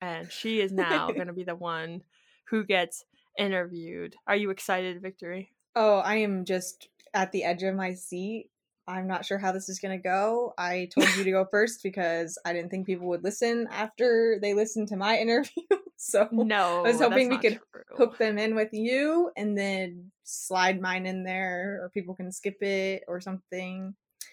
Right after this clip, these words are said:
Speaker 1: Look, they're gonna realize I'm not that exciting. They're gonna be like, "Wow, <laughs> Victory's was way more exciting. This, this was
Speaker 2: <laughs>
Speaker 1: okay." And then they're gonna be like, "Wow, this, this is what the true show is gonna be. This is so much
Speaker 2: Hmm.
Speaker 1: better."
Speaker 2: <laughs>
Speaker 1: So how's your day going, Victory? How are things? How's your Saturday?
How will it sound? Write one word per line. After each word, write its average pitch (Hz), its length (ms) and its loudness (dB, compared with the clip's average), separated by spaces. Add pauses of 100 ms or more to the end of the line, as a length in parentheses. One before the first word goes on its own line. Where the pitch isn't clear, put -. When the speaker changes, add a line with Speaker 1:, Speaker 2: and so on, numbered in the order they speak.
(140)
Speaker 1:
Look, 208 260 0
they're 220 100 -2
gonna 277 220 4
realize 175 560 0
I'm 208 220 2
not 208 240 0
that 190 180 -2
exciting. 190 460 -4
They're 180 80 -12
gonna 190 100 -6
be 196 40 -4
like, 190 180 -4
"Wow, 190 240 4
<laughs> 180 40 -8
Victory's 349 600 4
was 320 160 -4
way 233 300 6
more 233 280 4
exciting. 233 640 4 (420)
This, 240 200 6 (120)
this 320 200 6
was 330 120 0
Speaker 2:
<laughs> 320 100 6
Speaker 1:
okay." 302 200 6 (140)
And 214 120 2
then 214 120 -2
they're 220 100 0
gonna 220 100 0
be 226 80 2
like, 208 200 0
"Wow, 208 260 0
this, 220 300 -6
this 240 240 0
is 233 80 -4
what 220 160 -6
the - 80 -10
true 214 260 -8
show 180 420 -8 (460)
is 196 80 -12
gonna 196 160 -6
be. 180 340 -10
This 214 140 -10
is 196 100 -12
so - 120 -6
much 202 160 -4
Speaker 2:
Hmm. 196 60 -4
Speaker 1:
better." 175 300 -8 (540)
Speaker 2:
<laughs> 277 580 0 (720)
Speaker 1:
So 294 200 4
how's 359 220 10
your 339 120 4
day 240 220 4
going, 202 260 -6
Victory? 214 400 -8
How 233 180 -4
are 240 100 -2
things? 208 520 -10
How's 254 220 0
your 254 60 -4
Saturday? 180 640 -8